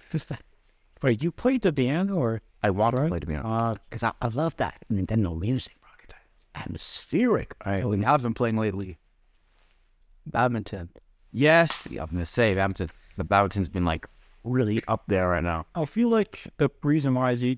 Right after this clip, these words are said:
Speaker 2: don't wanna do it, like, you know how badminton you want to is because you're doing it with friends, like
Speaker 1: Yeah.
Speaker 2: Jason.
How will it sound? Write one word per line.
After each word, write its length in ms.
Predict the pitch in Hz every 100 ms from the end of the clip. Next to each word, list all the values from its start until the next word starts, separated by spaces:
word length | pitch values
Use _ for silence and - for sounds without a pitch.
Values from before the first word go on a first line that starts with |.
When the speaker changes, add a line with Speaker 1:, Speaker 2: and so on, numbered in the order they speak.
| -
Speaker 2:
don't 180 | 120 120
wanna 200 | 120 117
do 120 | 117 123
it, 160 | 131
like, 180 | 135 123
you 60 | 180
know 80 |
how 100 | 165
badminton 460 | 147 127 127 123 131
you 100 | 120
want 180 | 123 123
to 60 |
is 120 | 120 -
because 260 | 123 104 - - _ _ -
you're 100 | 120
doing 200 | 127 127
it 60 |
with 120 | 120 -
friends, 400 | - 120 110 104
like 140 | 104
Speaker 1:
Yeah. 120 | 117 113
Speaker 2:
Jason. 360 | 107 110 104